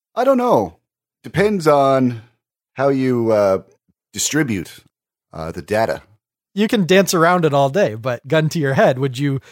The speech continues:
Speaker 2: seriously say that this was the weaker of the two? 'Cause I'm, I'm feeling like Larry David was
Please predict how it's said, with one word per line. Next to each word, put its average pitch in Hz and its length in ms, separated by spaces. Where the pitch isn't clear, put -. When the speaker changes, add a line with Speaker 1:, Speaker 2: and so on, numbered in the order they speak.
Speaker 2:
seriously 165 540
say 151 160
that 139 160
this 151 160
was 139 120
the 127 100
weaker 151 260
of 131 80
the 123 80
two? 170 180
'Cause 147 160
I'm, 156 220
I'm 170 160
feeling 139 320
like 123 160
Larry 131 220
David 120 320
was 113 320